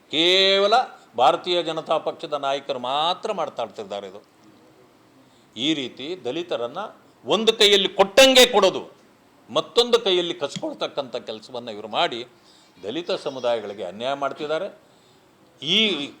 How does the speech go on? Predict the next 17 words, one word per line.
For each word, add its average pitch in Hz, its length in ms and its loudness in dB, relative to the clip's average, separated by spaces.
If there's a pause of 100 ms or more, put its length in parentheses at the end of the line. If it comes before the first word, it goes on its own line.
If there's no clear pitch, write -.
(720)
ಇಂದು 135 800 -4
ಏನೋ 113 420 -2 (360)
ಹಿಂದುಳಿದ 226 480 4
ವರ್ಗಗಳು 226 640 8
ಕೂಡ 254 220 6 (600)
ಇವತ್ತು 139 340 -6
ಸಂತುಷ್ಟವಾಗಿಲ್ಲ, 160 880 -2 (200)
ಯಾರಿಗೂ 147 420 2
ಏನೂ 160 300 -2
ಸಿಗ್ತಾ 156 360 -2
ಇಲ್ಲ. 160 140 -2 (500)
ಬರೀ 180 220 2
ಗ್ಯಾರಂಟಿಗಳ 156 680 2
ಹೆಸರಿನಲ್ಲಿ 123 880 -6 (140)
ಕಾಲ 156 280 4
ದಬ್ಬುವ 120 400 -4
ಕೆಲಸ 101 320 -8